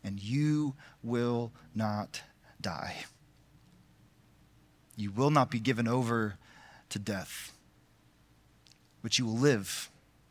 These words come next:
and you will live the life that God imagines for you, a life full of childlike dependency on God. And when we live like that, when we live from that place,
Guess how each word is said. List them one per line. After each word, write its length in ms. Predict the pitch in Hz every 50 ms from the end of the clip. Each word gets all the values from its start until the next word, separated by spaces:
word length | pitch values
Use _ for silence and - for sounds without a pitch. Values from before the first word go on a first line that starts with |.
| _ _ - - - - _ - - - - - - - - - -
and 100 | 117 123
you 80 | 113
will 160 | 107 107 107
live 240 | 110 120 135 135 120
the 120 | 123 131 120
life 520 | 117 117 117 113 107 - - - - - - - - - - -
that 140 | - 107 -
God 200 | 123 113 113 117
imagines 1040 | 113 117 117 120 120 113 117 117 110 107 104 101 104 101 104 - - - - - - - - - -
for 180 | - - - 117
you, 360 | 104 101 98 95 98 85 85 90 - - - - - _ _ - - - - - - - - -
a 60 | 127
life 260 | 110 113 120 123 113
full 300 | - - - 139 143 135
of 220 | 127 120 107 - - - - -
childlike 920 | - - - - 160 143 147 160 156 156 139 139 139 135 135 131 - - - - - -
dependency 1040 | - 139 120 - - - 165 160 156 143 139 135 120 - - - 101 95 90 87 87 - - _ - _ _ _ _ _ _ _ _ - - - - - - -
on 200 | - 113 110 104
God. 380 | 95 - 104 95 92 90 87 - - - - - _ _ _ _ _ _ _ _ _ _ _ _ - _ _ _ _ _ - - - - - - - - - - - - _ _ _ - _ _ _ _ _ _ - -
And 160 | - 113 110 123
when 200 | 143 160 185 190
we 120 | 196 190
live 260 | 190 190 190 160 151
like 220 | 135 110 107 98 -
that, 280 | - - 175 170 -
when 160 | 120 127 135
we 100 | 139 135
live 260 | 131 135 151 180 175 147
from 220 | - 156 143 135
that 240 | 127 143 143 - -
place, 640 | - 131 117 104 98 90 - - - - - -